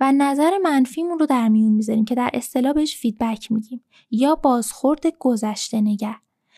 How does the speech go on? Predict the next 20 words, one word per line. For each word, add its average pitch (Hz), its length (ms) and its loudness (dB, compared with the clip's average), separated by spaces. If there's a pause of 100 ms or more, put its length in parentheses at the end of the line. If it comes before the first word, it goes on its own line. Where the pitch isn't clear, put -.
(300)
اما 339 340 2
واقعیت 247 560 2
اینه 277 200 2
که 226 200 -4
به 233 140 -2
قول 240 160 0
آقای 262 340 0
مارشال 226 540 0
گلدسمیت، 226 800 2
مشاور 226 540 0
و 254 80 0
مربی 233 480 0
مشهور 240 540 0
مدیریت، 220 720 0 (480)
افراد 285 540 -2
نمی‌تونن 330 640 0
گذشته 220 480 -6
رو 233 140 -8
تغییر 220 480 -8
بدن. 226 260 -10